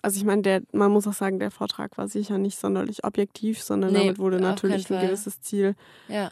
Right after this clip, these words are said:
Speaker 1: verfolgt. Ähm, ja, aber was wollte ich jetzt sagen?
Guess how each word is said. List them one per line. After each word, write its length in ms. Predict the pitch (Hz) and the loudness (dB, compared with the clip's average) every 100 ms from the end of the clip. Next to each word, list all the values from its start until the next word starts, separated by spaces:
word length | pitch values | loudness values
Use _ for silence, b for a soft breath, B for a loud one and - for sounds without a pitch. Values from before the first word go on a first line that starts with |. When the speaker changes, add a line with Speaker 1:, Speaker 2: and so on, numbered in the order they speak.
| _ | _
Speaker 1:
verfolgt. 640 | - 202 - 214 240 - b b b b b | -2 0 4 4 4 0 b b b b b
Ähm, 640 | - - 214 208 214 208 - _ _ _ _ _ _ _ _ _ _ _ - - _ - 539 494 | 0 6 8 8 6 2 -2 _ _ _ _ _ _ _ _ _ _ _ -20 -20 _ -20 -18 -4
ja, 400 | 220 208 208 226 | 2 6 6 6
aber 460 | - 202 196 196 | 4 2 2 0
was 200 | 202 202 | -2 -6
wollte 160 | 214 214 | -6 -6
ich 100 | 214 | -6
jetzt 160 | 220 - | -10 -6
sagen? 380 | 214 226 262 | -6 -4 -8